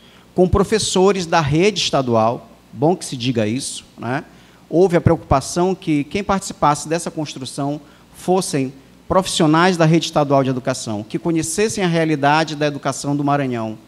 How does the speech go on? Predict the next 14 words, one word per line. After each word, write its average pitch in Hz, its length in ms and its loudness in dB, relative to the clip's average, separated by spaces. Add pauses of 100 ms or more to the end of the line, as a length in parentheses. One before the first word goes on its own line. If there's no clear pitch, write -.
(280)
e 185 60 -8
que 220 120 -4
pudessem 175 560 -2
ver 185 160 0
os 175 100 -4
me-, 170 180 0
melhores 165 520 0
caminhos 180 420 -2
a 175 60 -4
serem 175 240 0
seguidos. 131 760 -2 (440)
A 117 80 -2
partir 156 280 -2
daí, 196 420 4